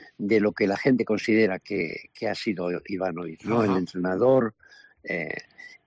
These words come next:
Speaker 1: que estruja a los jugadores, que los estruja. Eh, eh, yo creo que, eh, es por los motivos que sean, eh, se está apagando ese estilo de entrenador, porque la propia sociedad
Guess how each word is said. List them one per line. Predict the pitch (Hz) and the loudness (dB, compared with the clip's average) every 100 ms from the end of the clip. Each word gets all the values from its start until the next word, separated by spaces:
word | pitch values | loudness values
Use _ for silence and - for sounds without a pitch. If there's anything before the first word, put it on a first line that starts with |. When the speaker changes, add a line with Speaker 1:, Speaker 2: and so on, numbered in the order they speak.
| - | -10
Speaker 1:
que | - | -4
estruja | 101 - - 165 - 113 95 - | -4 -2 2 4 2 -2 -4 -6
a | - 101 | -10 -8
los | 95 98 - | -4 -6 -4
jugadores, | 101 95 117 104 104 | -6 -2 0 0 -4
que | - 85 | -6 -6
los | 90 | -6
estruja. | 82 - 123 110 - 98 - _ - _ - - - - - - | -12 -2 0 0 -2 -4 -6 _ -20 _ -20 -20 -20 -20 -20 -2
Eh, | 104 104 101 95 - - _ _ - | 2 4 4 2 0 -8 _ _ -6
eh, | - 139 | -4 -2
yo | 135 175 | 2 2
creo | 170 196 170 | 4 4 2
que, | - 170 165 | 2 2 2
eh, | - - - - - | 0 -8 -8 -14 -16
es | - - - - - - | -6 -2 -2 -2 -10 0
por | 147 | 2
los | 143 135 | 4 2
motivos | 143 196 185 170 | 0 0 0 0
que | 151 | -4
sean, | - 165 143 143 135 _ _ _ _ _ _ | 0 2 4 2 -6 _ _ _ _ _ _
eh, | 135 131 127 110 - - _ _ - - - - | -2 0 -2 -6 -14 -18 _ _ -20 -20 -20 -16
se | - 147 | -6 -6
está | - 185 | 0 0
apagando | 143 131 135 107 95 | 2 2 0 -2 -8
ese | - 107 | -12 -14
estilo | - 113 90 92 | -10 -8 -8 -8
de | 90 | -10
entrenador, | 98 98 92 87 - - _ - - - _ | -8 -8 -6 -6 -10 -16 _ -20 -18 -20 _
porque | 120 107 | -2 2
la | 113 110 | 4 4
propia | - 160 160 135 | 4 2 2 -2
sociedad | 135 - 127 131 135 | -4 -4 0 2 0